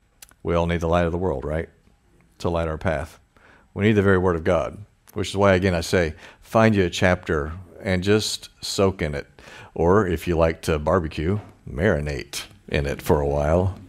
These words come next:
Mm. And then smoke it. And then invite me over to eat it, um, 'cause it's a brisket.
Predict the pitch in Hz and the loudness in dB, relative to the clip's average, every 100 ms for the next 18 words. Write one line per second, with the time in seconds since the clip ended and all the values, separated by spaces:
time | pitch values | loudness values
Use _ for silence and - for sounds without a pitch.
0 | - 71 87 98 87 80 - - - - | -18 -4 2 4 2 -2 -8 -12 -14 -16
1 | - - 98 107 - 85 85 80 - - | -6 2 4 4 2 0 0 -2 -6 -12
2 | _ - - - - - - 220 - - | _ -20 -20 -18 -18 -16 -12 -12 -10 -12
3 | - - - 123 113 123 131 120 143 123 | -10 -6 0 4 8 8 10 8 6 8
4 | 123 120 110 120 127 104 - - - - | 8 8 4 6 6 4 0 -8 -12 -14
5 | - - - 107 117 110 104 98 95 92 | -16 -20 -10 -4 4 8 8 6 0 -4
6 | - - _ - 92 98 104 233 - - | -10 -20 _ -2 -2 4 6 6 4 0
7 | - - | -4 -20